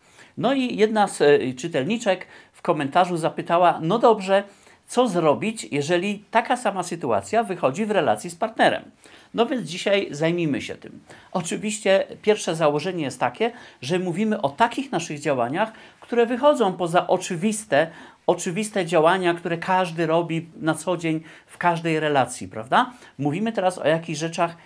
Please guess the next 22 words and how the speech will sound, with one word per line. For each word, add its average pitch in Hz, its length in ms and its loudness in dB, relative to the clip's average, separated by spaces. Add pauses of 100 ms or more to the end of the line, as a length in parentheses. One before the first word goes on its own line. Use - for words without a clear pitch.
(120)
specjalnych. 117 840 0 (260)
My 190 300 -2
robimy 160 400 -2
coś - 300 -6
ekstra, 175 480 0 (220)
my 190 320 -2
robimy 165 440 -2
coś, 175 240 -4
co 180 180 -2
nie 262 120 0
jest 240 200 -2
aż - 120 -2
tak 147 220 -2
zwy-, 147 320 -8
norma-, 151 420 2
no, 139 120 -2
normalne 139 600 0
i, 135 140 -4 (280)
i, 139 80 -6
i, 147 460 -8
i 131 60 -6
zwykłe, 151 560 -4